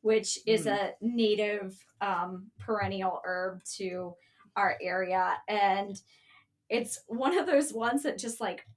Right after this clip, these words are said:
Speaker 1: popped up. And I love it because the pollinators love it, but it's also a pretty toxic plant if you, if you eat it.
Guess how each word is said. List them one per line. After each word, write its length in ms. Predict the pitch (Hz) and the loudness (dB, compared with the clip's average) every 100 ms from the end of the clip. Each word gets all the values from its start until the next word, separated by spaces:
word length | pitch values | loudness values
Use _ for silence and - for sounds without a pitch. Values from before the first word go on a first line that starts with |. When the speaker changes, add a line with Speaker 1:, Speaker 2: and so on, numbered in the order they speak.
| - | -20
Speaker 1:
popped 540 | - 226 214 220 - | -10 -2 0 0 -2
up. 360 | 208 208 302 - _ _ _ _ | 2 2 2 -4 _ _ _ _
And 300 | 269 269 262 262 - | 2 2 2 0 2
I 140 | 247 214 | 2 2
love 280 | 202 240 302 | 2 2 2
it 120 | 226 | 0
because 260 | 233 214 | 0 0
the 100 | 202 | -2
pollinators 720 | 196 214 220 294 254 214 220 202 | -4 0 2 4 4 2 0 -2
love 140 | 202 | -2
it, 280 | 196 214 208 | -2 -4 0
but 180 | 240 214 | 2 2
it's 240 | 233 - 226 | -2 -4 -6
also 380 | 233 285 339 240 | -6 -4 -2 -4
a 60 | |
pretty 240 | - 226 226 | -4 -4 -4
toxic 600 | 226 208 220 - 214 - | -4 -2 -2 -4 -8 -10
plant 440 | - 202 196 165 - | -10 -8 -6 -8 -8
if 220 | 190 - | -10 -8
you, 240 | 185 175 - _ _ _ | -8 -8 -12 _ _ _
if 180 | 214 214 | -6 -4
you 180 | 190 - _ | -8 -14 _
eat 220 | 190 190 | -10 -6
it. 260 | 160 - | -6 -6